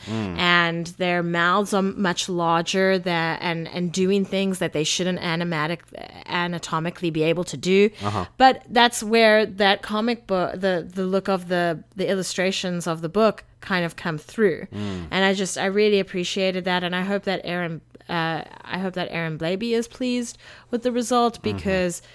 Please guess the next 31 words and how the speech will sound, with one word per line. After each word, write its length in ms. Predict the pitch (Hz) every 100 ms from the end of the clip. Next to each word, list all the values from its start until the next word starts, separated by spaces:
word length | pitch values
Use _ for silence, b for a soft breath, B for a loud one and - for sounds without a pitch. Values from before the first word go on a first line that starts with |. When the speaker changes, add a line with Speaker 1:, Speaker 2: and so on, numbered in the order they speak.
| B B
Speaker 2:
he 140 | B 233
puts 180 | 233 233
a 40 |
lot 160 | 208 190
of 100 | 190
work 240 | 220 214
in 80 | 208
it, 180 | 208 -
and 240 | - 180
his 500 | 190 214 247 262 254 -
series 680 | - 254 294 269 208 190
of 160 | 175 180
books 340 | 226 220 - -
isn't 440 | 233 262 185 160
done. 460 | 196 170 127 156 180 -
I 100 | 190
think 200 | 220 202
he's 140 | 190
gonna 320 | 190 175 165
just 220 | 160 165
keep 260 | - 170 -
going. 440 | 175 196 190 175 175 B B
Speaker 1:
Hmm. 200 | 214 196
Speaker 2:
So 400 | 170 214 196 -
I, 340 | 175 185 -
I 20 |
hope 240 | 185 190 180
that 180 | 175 -
he 220 | - 170
continues 720 | - 170 - 175 170 165 -
to, 300 | - 170 156